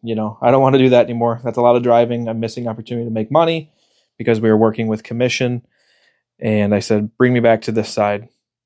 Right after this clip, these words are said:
And I mean, it's, it's, it's a logical thing to do, right? You have a, a high, high sales technician, and, and you want him to have as many jobs as possible because that in turn makes more money for the company. So that's what happened.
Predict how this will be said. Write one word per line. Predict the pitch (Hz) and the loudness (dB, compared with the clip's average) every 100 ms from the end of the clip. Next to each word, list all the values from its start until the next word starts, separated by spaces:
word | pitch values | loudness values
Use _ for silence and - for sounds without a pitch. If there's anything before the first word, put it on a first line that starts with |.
| _ | _
And | - 123 120 - | 0 2 2 0
I | 131 | 2
mean, | 131 | 2
it's, | 127 | 2
it's, | - 160 - - | 2 0 0 -2
it's | 156 | 4
a | |
logical | 170 156 139 127 117 110 _ _ | 6 6 4 2 0 0 _ _
thing | - 135 123 | -6 -4 -2
to | 113 | -2
do, | 131 110 | 0 0
right? | 107 107 | 0 -2
You | 120 | -2
have | 110 | 0
a, | 110 | 0
a | - 123 | -2 -6
high, | 113 120 113 110 107 _ _ _ _ _ | 0 2 4 2 -4 _ _ _ _ _
high | - 156 | -2 0
sales | 147 165 156 | 4 4 4
technician, | 156 143 160 156 165 160 | 2 0 -2 0 0 0
and, | 139 117 110 | -2 -4 -8
and | 120 113 | -8 -6
you | 117 | -2
want | 127 127 123 | 0 0 0
him | 127 | -2
to | 117 117 | -2 -2
have | 120 117 | 0 0
as | 113 | -2
many | 120 113 | -2 0
jobs | 117 110 | 0 -2
as | - | -2
possible | - 214 - 123 | 2 2 0 -4
because | 143 120 117 113 | -4 -2 -4 0
that | 120 | 2
in | 117 | 2
turn | 117 120 113 | 0 -2 -2
makes | 110 - | -4 -4
more | 113 | -4
money | 104 | -4
for | 101 101 | -8 -8
the | |
company. | 127 175 98 - _ _ _ _ _ _ - | -4 -6 -6 -20 _ _ _ _ _ _ -2
So | 151 | 4
that's | 160 180 | 4 4
what | 202 | 2
happened. | 277 101 | 2 -2